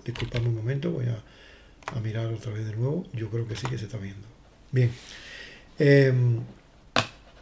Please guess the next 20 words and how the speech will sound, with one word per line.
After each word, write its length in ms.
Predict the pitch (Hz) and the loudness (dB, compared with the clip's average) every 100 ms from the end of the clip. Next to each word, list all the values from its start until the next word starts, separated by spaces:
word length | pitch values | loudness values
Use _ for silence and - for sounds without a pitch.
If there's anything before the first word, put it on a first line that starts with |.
| - - - - - - - - - - | -20 -20 -20 -20 -20 -20 -20 -20 -20 4
vemos 260 | 147 160 170 | 8 8 8
que 80 | |
su 160 | 165 156 | 6 4
rostro 400 | 127 151 151 165 | 6 6 10 10
es, 220 | 156 156 | 10 8
eh, 440 | 196 135 123 117 - | 2 2 2 2 0
lo 140 | 131 123 | 0 2
que 100 | 147 | 4
es 80 | |
los 200 | 165 156 170 | 6 8 8
ojos, 240 | 170 208 | 6 2
son 180 | 151 143 | 0 0
claramente 560 | 143 127 113 123 123 | 2 2 2 0 2
ojos 360 | 139 123 151 151 | 2 2 0 -2
asiáticos. 520 | 123 131 131 123 113 | -2 0 0 0 -2
Si 60 | 113 | 0
lo 100 | 123 | 0
comparamos, 460 | 123 123 139 170 | -2 0 2 2
por 100 | 175 | 4
ejemplo, 440 | 156 180 175 170 | 4 6 6 6